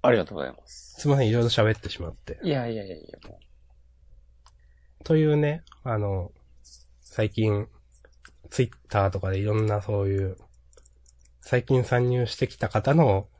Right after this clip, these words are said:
Speaker 2: マナーのなってないのをすごく見たんで、ちょっと。
Speaker 1: うん。
Speaker 2: もっとみんな調べようぜって思います。
Speaker 1: まあ、なんか、この、半年ぐらい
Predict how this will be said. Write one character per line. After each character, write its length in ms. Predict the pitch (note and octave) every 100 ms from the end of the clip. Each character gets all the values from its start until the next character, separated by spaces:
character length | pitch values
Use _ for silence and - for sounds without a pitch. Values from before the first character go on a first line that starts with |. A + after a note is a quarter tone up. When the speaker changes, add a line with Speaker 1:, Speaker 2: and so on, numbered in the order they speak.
| - -
Speaker 2:
マ 120 | B2
ナ 120 | A#2
ー 20 |
の 160 | G#2+ G#2
な 80 | G#2+
っ 60 |
て 100 | -
な 80 | G#2+
い 80 | G#2+
の 100 | F#2
を 40 |
す 100 | F2+
ご 100 | A#2
く 100 | A#2
見 120 | G2+ F#2+
た 140 | D#2+
ん 60 | D#2+
で、 120 | -
ち 60 |
ょ 40 | -
っ 40 | -
と。 80 | - - - - - - - - - - - - - - - - - - -
Speaker 1:
う 80 | A2
ん。 100 | - - _ _ - _ _ _ - - -
Speaker 2:
も 60 | B2+
っ 40 |
と 80 | -
み 100 | A2+
ん 40 |
な 80 | B2+
調 200 | - C3+
べ 100 | D3
よ 100 | F3
う 40 | A#2+
ぜ 100 | A#2
っ 40 |
て 320 | - - - - - - _ - _ _
思 160 | - E2
い 40 |
ま 140 | E2+ F#2
す。 180 | - - - -
Speaker 1:
ま 80 | D#3
あ、 80 | -
な 80 | G3+
ん 60 |
か、 160 | - D3+ - _
こ 240 | - E3+
の、 260 | G#3+ A#3+ E4 - _ - - - - _ - - _ - _ _ _ _
半 340 | - D#3+ F#3+
年 340 | - A3+ -
ぐ 100 | G#3 G3+
ら 120 |
い 120 | D#3